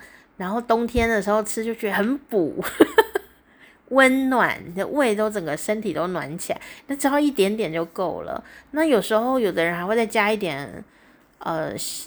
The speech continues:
米啊或者什么的，薏仁啊，哦，哦，什么的这种谷物哦，还可以让它再更有饱足感一点点。那它就是糊糊的这样子嘛，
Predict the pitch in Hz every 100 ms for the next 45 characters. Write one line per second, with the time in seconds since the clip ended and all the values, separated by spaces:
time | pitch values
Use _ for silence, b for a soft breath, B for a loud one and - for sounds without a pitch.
0 | - - - 175 151 131 135 147 165 185
1 | 208 190 180 120 127 131 123 - - -
2 | 247 196 151 139 139 165 160 160 165 -
3 | B - 156 147 - B B - 165 170
4 | - - 135 151 170 185 202 175 - 131
5 | 104 202 190 135 85 - 185 240 196 170
6 | 196 202 202 214 185 254 208 147 143 143
7 | 107 - 127 180 127 147 143 143 143 185
8 | 214 208 220 214 175 160 - 147 151 151
9 | 160 165 151 165 - -